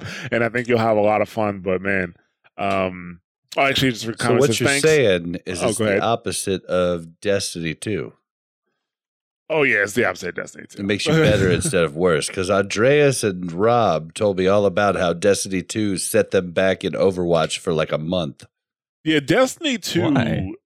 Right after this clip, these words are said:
Speaker 2: Well, that's
Speaker 3: 'Cause it's
Speaker 2: because
Speaker 3: so easy.
Speaker 2: that's
Speaker 1: Oh.
Speaker 2: because Destiny two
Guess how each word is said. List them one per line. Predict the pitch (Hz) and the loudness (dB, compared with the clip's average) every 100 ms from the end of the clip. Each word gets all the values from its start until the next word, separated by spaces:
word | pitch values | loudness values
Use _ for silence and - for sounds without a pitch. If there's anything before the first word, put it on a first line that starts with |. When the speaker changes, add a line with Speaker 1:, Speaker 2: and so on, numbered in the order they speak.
| _ _ _ | _ _ _
Speaker 2:
Well, | 151 143 | -2 2
that's | 151 147 127 | 4 2 4
Speaker 3:
'Cause | 131 | 2
it's | |
Speaker 2:
because | 208 175 | 2 4
Speaker 3:
so | 160 135 | 4 6
easy. | 185 196 90 71 - _ _ _ | 4 2 -2 -4 -12 _ _ _
Speaker 2:
that's | 160 - | -2 0
Speaker 1:
Oh. | |
Speaker 2:
because | 254 247 | 2 0
Destiny | 151 156 170 190 175 | 2 2 2 -2 -4
two | - 143 151 180 | -2 0 0 -4